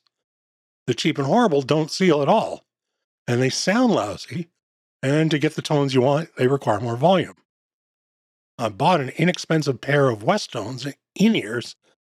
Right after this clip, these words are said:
and tossed them in short order because they were horrible. And this is true even though Westtone's reputation in their high-end in-ears is excellent.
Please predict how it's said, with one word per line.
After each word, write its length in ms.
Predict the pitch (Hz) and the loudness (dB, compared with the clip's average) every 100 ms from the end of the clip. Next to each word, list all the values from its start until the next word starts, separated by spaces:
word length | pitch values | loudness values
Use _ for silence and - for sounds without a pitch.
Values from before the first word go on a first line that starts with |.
| _ - | _ -2
and 140 | 196 | -2
tossed 400 | - 185 240 - | 0 0 0 -2
them 100 | 131 | -4
in 60 | 127 | -4
short 300 | - 151 208 | -2 2 2
order 200 | 226 151 | 2 -2
because 360 | 196 220 196 | -2 -2 0
they 80 | 233 | 0
were 140 | 233 | 0
horrible. 560 | 190 202 247 180 104 - _ _ _ _ _ | 0 2 2 0 -6 -18 _ _ _ _ _
And 160 | 156 202 | 2 4
this 180 | 247 254 | 2 -2
is 80 | |
true 280 | - 170 165 | -2 0 0
even 300 | 185 196 220 | 0 0 2
though 120 | 170 135 | 2 2
Westtone's 520 | 165 175 175 151 135 | 0 -2 -4 -2 0
reputation 760 | 147 - - 196 208 131 143 - | 0 -2 -4 -2 -2 -4 -8 -4
in 140 | 139 | -2
their 140 | 123 113 | 0 -2
high-end 500 | 170 233 233 147 113 | 0 0 0 -2 -4
in-ears 440 | 120 117 127 131 | -4 0 0 0
is 200 | - 202 - | -2 -2 -2
excellent. 640 | 233 - - 151 104 - | -6 -6 -10 -10 -10 -16